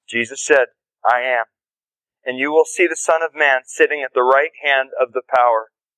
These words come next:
and coming with the clouds of heaven." Then the high priest tore his clothes and said, "What further need do we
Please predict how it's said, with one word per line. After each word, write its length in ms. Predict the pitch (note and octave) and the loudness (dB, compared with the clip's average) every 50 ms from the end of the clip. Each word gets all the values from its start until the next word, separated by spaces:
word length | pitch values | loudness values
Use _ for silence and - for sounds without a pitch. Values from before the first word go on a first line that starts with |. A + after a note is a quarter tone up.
| _ _ _ _ _ _ _ _ | _ _ _ _ _ _ _ _
and 180 | B2 B2+ B2 _ | -12 -12 -10 _
coming 480 | - - E3+ D#3 C#3 B2+ A#2 A2 G#2+ _ _ | -4 0 0 0 0 -4 -10 -12 -16 _ _
with 140 | - B2 - | -18 -14 -10
the 100 | - A#2+ | -10 -10
clouds 420 | - - - C#3+ C3 B2 A#2+ - | -10 -2 0 2 2 2 0 -4
of 100 | _ A2 _ | _ _ _
heaven." 260 | B2+ A#2 A2 G2 G2 - _ _ _ _ _ _ _ _ _ _ _ _ _ _ _ _ _ _ _ _ _ _ _ _ _ _ _ _ _ | -2 -2 0 -2 -8 -18 _ _ _ _ _ _ _ _ _ _ _ _ _ _ _ _ _ _ _ _ _ _ _ _ _ _ _ _ _
Then 140 | - C#3 C#3+ | -8 -2 -2
the 80 | C#3 B2+ | 0 2
high 160 | C#3+ D3+ D#3 | 2 2 2
priest 420 | E3+ - _ E3+ D#3 D3+ - - _ | 0 -2 _ -8 -8 -8 -8 -14 _
tore 300 | - - D#3+ D#3+ E3 E3+ | 0 2 4 4 4 2
his 140 | E3 - - | -2 -10 -12
clothes 500 | - - D#3+ C#3+ C3+ A#2+ A2+ - - - | -2 2 2 4 4 2 0 -2 -12 -20
and 140 | G2+ C3 - | -20 -18 -14
said, 300 | - - C3+ B2 B2 A#2+ _ _ _ _ _ _ _ _ _ | -2 0 2 2 2 -2 _ _ _ _ _ _ _ _ _
"What 240 | _ C#3 E3 F#3+ G#3+ - | _ 2 2 2 2 -2
further 480 | _ _ - G3 G3 F#3+ F#3 F#3+ F#3 | _ _ -4 -2 -2 -2 -4 -6 -6
need 340 | F3+ F3+ F3 E3 D3+ C#3+ B2+ | -6 -6 -6 -6 -6 -8 -10
do 120 | C3 C3+ | -14 -14
we 180 | B2+ C3+ D3 | -10 -10 -10